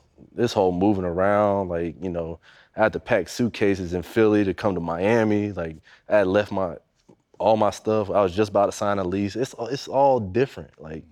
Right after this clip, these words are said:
I hate this moment." And they're like, "How much do you love the game?" My wife asked me. She's like, "How much you love the game?" I was like, "I've been in it for some years now. You know, I've, I've been playing since I was seven."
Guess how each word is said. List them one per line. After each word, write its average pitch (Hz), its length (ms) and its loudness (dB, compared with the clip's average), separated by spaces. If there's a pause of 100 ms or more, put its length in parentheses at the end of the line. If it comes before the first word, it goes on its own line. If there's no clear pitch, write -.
(400)
I - 80 -8
hate 95 340 -2
this 98 180 -6
moment." 110 420 -2 (720)
And 87 560 -6
they're 98 200 2
like, 87 200 0
"How 120 140 -2
much 120 180 -2
do 110 80 -4
you 107 60 -2
love 104 180 2
the 98 80 -2
game?" 95 160 -4
My 90 80 -2
wife 107 220 0
asked 101 260 -2
me. 80 160 -12 (320)
She's 90 200 -10
like, 82 120 -8
"How 110 100 -4
much 110 160 -6
you 113 60 -4
love 104 160 -2
the 104 40 -6
game?" 98 380 -6 (1000)
I - 60 -12
was 90 100 -10
like, 73 220 -6 (280)
"I've 82 140 -10
been 98 140 -2
in 107 120 0
it 98 100 0
for 87 120 -6
some 85 180 -8
years 104 320 2
now. 87 260 -6
You 90 120 -8
know, 87 80 -6
I've, - 920 -10
I've 78 100 -12
been 82 120 -6
playing 104 240 2
since 95 180 -4
I 95 100 4
was 85 120 0
seven." 92 400 2